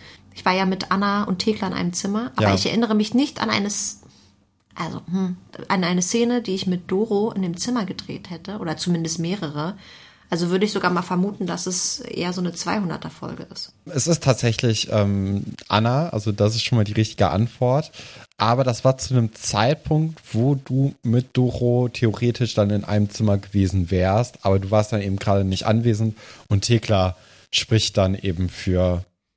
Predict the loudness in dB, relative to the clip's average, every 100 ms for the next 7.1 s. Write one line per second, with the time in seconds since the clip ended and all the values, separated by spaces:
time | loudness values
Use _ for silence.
0 | 0 0 2 2 2 2 -2 0 0 2
1 | 0 2 0 2 2 2 2 -2 2 0
2 | 0 -6 -20 -2 0 2 2 2 2 2
3 | 2 -2 -2 _ -2 0 2 2 0 0
4 | 0 0 0 -4 -4 0 0 0 0 0
5 | 0 -2 -4 -2 -2 -2 -2 -2 -2 -2
6 | -2 -4 -14 _ -2 0 0 -2 -2 -2
7 | -4